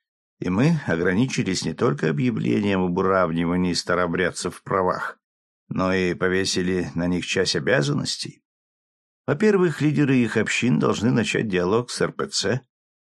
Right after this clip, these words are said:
Надо сказать, что сама община староверов неоднородна, и многие из раскольников отнюдь не добрячки. Реакционеров и ненавистников никонианцев среди них хватает.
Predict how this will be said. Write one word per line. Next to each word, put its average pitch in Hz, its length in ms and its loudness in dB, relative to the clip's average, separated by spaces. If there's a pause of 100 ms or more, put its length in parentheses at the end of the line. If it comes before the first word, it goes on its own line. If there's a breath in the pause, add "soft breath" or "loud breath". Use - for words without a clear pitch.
Надо 101 240 2
сказать, 101 380 0
что 98 300 0
сама 95 360 0
община 95 420 0
староверов 92 800 0
неоднородна, 90 840 2
и 80 120 0
многие 85 460 0
из 85 120 -2
раскольников 95 920 -2 (320)
отнюдь 87 520 -2
не 95 120 0
добрячки. 107 760 -2 (560)
Реакционеров 131 840 2
и 120 60 2
ненавистников 113 1000 2
никонианцев 104 760 2
среди 98 320 0
них 92 220 0
хватает. 87 720 -2